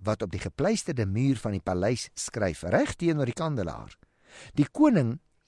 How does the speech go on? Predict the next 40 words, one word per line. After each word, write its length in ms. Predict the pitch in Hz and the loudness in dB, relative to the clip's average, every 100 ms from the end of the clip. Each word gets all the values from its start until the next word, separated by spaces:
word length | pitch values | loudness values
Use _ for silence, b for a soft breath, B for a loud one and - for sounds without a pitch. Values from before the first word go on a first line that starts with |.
| b | b
het 120 | - | 2
die 120 | 123 110 | 4 6
hand 220 | 151 214 | 6 2
gesien 380 | 131 - 196 127 | 0 2 2 2
terwyl 320 | 101 92 107 | 2 0 0
dit 140 | 98 | 0
skryf. 540 | - - 73 64 - - _ _ _ B B B | -4 -4 -6 -8 -16 -20 _ _ _ B B B
Toe 140 | 180 | 8
het 80 | 151 | 8
die 120 | 117 | 6
koning 360 | 143 127 107 80 | 2 2 2 0
bleek 340 | 107 120 110 | 2 2 2
geword. 560 | - 87 71 - - _ _ _ - | -4 -6 -8 -10 -18 _ _ _ -8
Hy 140 | 101 110 | -2 -2
was 160 | 107 | -2
baie 300 | - 92 107 | -4 -4 -4
bang. 400 | 76 92 78 - _ b b b | -4 -4 -6 -12 _ b b b
Sy 160 | 139 | 0
bene 500 | 104 - 139 202 147 | 0 2 4 4 4
het 140 | 113 - | -2 -4
gebewe 520 | 95 80 131 113 90 - | -6 2 4 4 0 -4
en 120 | 117 | -2
hy 60 | 110 | 0
was 140 | 107 | 0
lam 300 | 98 135 160 139 | 0 0 0 0
van 120 | 127 | -2
die 80 | 110 | -4
skrik. 400 | - 117 - - B B B | -2 -2 -4 -12 B B B
Hy 100 | 131 | 2
het 100 | 110 | 2
hard 280 | 117 226 - | 0 -2 -2
geroep 420 | 131 113 190 - - | -4 2 2 2 -2
dat 120 | 117 | -2
die 80 | 110 | 0
voorspellers, 680 | 120 - - 180 175 120 - | -2 -4 -2 0 2 0 -4
die 80 | - | -6
sterrekykers 800 | - 202 170 - 180 165 131 107 | 0 0 2 2 0 2 -4 -4
en 80 | |
die 60 | 95 | -6
besweerders 580 | 90 - 180 180 131 | -6 -4 0 2 0